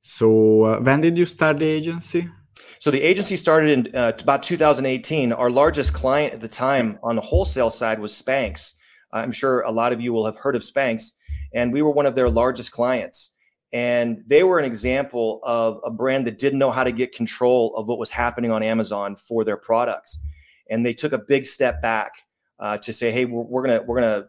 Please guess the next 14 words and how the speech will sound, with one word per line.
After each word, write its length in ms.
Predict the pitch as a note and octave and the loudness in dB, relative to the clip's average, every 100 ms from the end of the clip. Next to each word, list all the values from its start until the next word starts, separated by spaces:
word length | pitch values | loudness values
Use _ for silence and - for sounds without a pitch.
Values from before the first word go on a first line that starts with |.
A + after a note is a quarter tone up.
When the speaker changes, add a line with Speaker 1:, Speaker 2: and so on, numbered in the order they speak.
| _ _ | _ _
Speaker 2:
cut 180 | - B2+ | -2 0
off 340 | B2 B2 - - | 2 0 -4 -8
e-commerce 580 | C#3 F#2+ A#2 G#2+ G#2+ - - | -8 -4 -2 -2 -2 -2 -4
except 340 | A#2 - B2+ - | -8 -4 -4 0
for 100 | A#2 | 2
our 80 | A#2 | 2
own 160 | A#2 | 2
website." 480 | A2 A#2 - A2 G2+ - _ _ _ - - - | 2 0 0 -4 -6 -12 _ _ _ -6 -6 -2
And 100 | B2+ | 0
that 140 | C#3+ | 2
really 180 | D3 D3+ | 4 2
wasn't 340 | C3 C3+ B2+ A#2 | 4 2 2 -2
the 80 | |
solution. 680 | A2 - A#2 C3 - G2 F2+ | -4 -2 -2 -2 -4 -8 -12